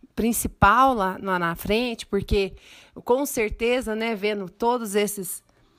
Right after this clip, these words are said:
pontos aí que ele coloca e retrata muito bem, de que agora a intenção do governo é de manter no, no salário mínimo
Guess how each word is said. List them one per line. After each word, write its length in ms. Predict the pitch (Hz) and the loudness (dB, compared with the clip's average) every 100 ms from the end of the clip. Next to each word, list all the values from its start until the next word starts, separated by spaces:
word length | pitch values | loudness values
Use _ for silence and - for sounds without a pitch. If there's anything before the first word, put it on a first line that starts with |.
| _ _ _ - | _ _ _ -6
pontos 460 | 214 233 226 185 | -4 -2 -6 -4
aí 280 | 208 202 220 | -2 -2 -4
que 120 | - | -4
ele 100 | 208 | -4
coloca 560 | 196 - 202 196 202 208 | -4 0 2 2 -2 -4
e 40 | |
retrata 520 | 180 196 - 196 196 196 | -4 -4 -2 -2 -2 -4
muito 300 | 202 202 165 | -4 -6 -4
bem, 340 | 196 196 185 - _ - 165 175 _ | -2 -2 -6 -14 _ -20 -20 -20 _
de 120 | - - | -12 -10
que 240 | 226 226 | -6 -2
agora 520 | 208 196 220 220 208 _ _ | -2 -2 -2 -2 -4 _ _
a 100 | 202 | -2
intenção 560 | 214 214 220 208 220 220 | -2 -2 -4 -4 -6 -6
do 120 | 196 | -6
governo 480 | 196 175 202 208 202 | -10 -6 -4 -4 -4
é 80 | 202 | -6
de 100 | 190 | -6
manter 680 | 208 202 202 202 196 165 _ | -6 -6 -4 -2 -2 -8 _
no, 400 | 208 202 208 214 - - | -6 -4 -4 -6 -12 -10
no 140 | 196 | -8
salário 640 | 208 185 180 202 233 220 | -2 0 2 2 2 -2
mínimo 500 | 202 190 247 269 202 | -6 -6 -6 -6 -8